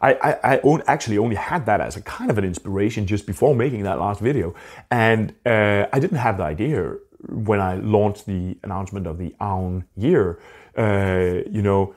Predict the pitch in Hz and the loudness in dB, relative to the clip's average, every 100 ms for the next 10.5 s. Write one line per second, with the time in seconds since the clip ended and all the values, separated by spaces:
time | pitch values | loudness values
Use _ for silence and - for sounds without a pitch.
0 | _ 101 131 156 - 107 107 95 101 101 | _ 0 4 4 2 -2 0 -2 0 0
1 | - 95 95 110 98 95 120 107 95 98 | 0 -2 -2 -2 -2 -2 2 2 4 2
2 | 98 98 113 104 - 95 104 104 87 85 | 2 2 2 2 -2 2 4 4 0 -2
3 | 123 151 95 85 101 107 104 101 - - | 0 2 0 -4 -2 -2 -2 -4 -6 -4
4 | 107 98 - - 98 95 85 78 104 147 | -2 -2 -4 -4 -2 -2 -2 -2 2 2
5 | - - - - - 98 107 107 104 - | 0 -10 -20 -14 -4 2 2 2 -4 -8
6 | - 120 151 104 92 87 117 107 101 95 | -12 -2 0 0 -2 -4 -6 -6 -6 -2
7 | 131 135 107 95 117 107 98 98 117 131 | 2 2 0 -4 -2 0 2 4 4 2
8 | 104 117 120 135 123 113 117 120 120 113 | 2 2 4 6 4 2 0 2 2 0
9 | - - 120 - 98 104 107 87 - - | -2 2 2 0 -2 -2 -2 -2 -6 -2
10 | 131 135 98 107 | -2 -2 -4 -4